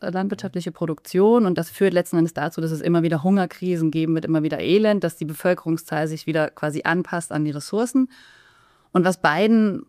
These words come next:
Theorien meiner Ansicht nach gemein ist, ist eben dieses kulturdeterministische, wir sind Menschen und wir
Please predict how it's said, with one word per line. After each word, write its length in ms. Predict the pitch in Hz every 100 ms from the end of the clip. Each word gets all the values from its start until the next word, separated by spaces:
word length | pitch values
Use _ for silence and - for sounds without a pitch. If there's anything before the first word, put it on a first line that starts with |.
| 127
Theorien 420 | 165 190 180 190
meiner 340 | 170 180 190 -
Ansicht 340 | 180 185 -
nach 240 | 165 165
gemein 400 | - 151 151 208
ist, 140 | 214 208
ist 180 | 175 -
eben 240 | - 170
dieses 400 | 170 170 165 - _ - -
kulturdeterministische, 1700 | - 180 165 - 208 196 175 165 160 175 170 165 190 - 185 - 180 -
wir 160 | 165
sind 200 | 160 170
Menschen 440 | 160 156 180 - 160
und 140 | 160
wir 100 | 160